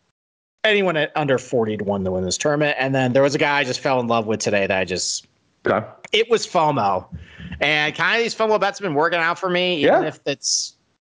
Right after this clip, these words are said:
Speaker 1: not odds I really agree with. I think Christian Bezzano is a really good player. I think he's not getting talked about enough in this tournament.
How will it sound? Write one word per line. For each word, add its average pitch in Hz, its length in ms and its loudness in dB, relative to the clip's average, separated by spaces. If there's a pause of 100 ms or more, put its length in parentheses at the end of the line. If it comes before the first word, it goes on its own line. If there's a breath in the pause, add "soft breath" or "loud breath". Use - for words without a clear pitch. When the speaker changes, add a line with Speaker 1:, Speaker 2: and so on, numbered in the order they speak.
(140)
Speaker 1:
not 143 220 2
odds 147 280 0
I 147 40 0
really 147 280 2
agree 131 260 0
with. 202 380 0 (1160)
I 247 160 0
think 320 140 -4
Christian 214 280 0
Bezzano 143 300 2
is 127 120 -2
a 127 60 -4
really 113 260 0
good 107 120 -4
player. 104 560 -2 (140)
I 185 220 0
think 202 380 -2 (140)
he's 156 260 -2
not 151 160 0
getting 143 140 -2
talked 131 260 0
about 120 200 -2
enough 110 340 -2
in 110 100 -6
this 104 140 -6
tournament. 104 580 -2